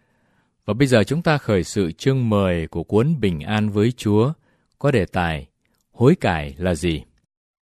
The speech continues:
"Ta nói cùng các ngươi, trên trời cũng như vậy,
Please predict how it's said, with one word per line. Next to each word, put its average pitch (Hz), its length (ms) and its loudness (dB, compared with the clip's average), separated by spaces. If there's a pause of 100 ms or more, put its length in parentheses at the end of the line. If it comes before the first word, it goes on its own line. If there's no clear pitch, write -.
(920)
"Ta 127 120 2
nói 123 180 4
cùng 90 220 -2
các 110 200 -4
ngươi, 107 340 2 (400)
trên 151 200 4
trời 95 340 2
cũng 139 200 -2
như 139 140 4
vậy, 101 300 -2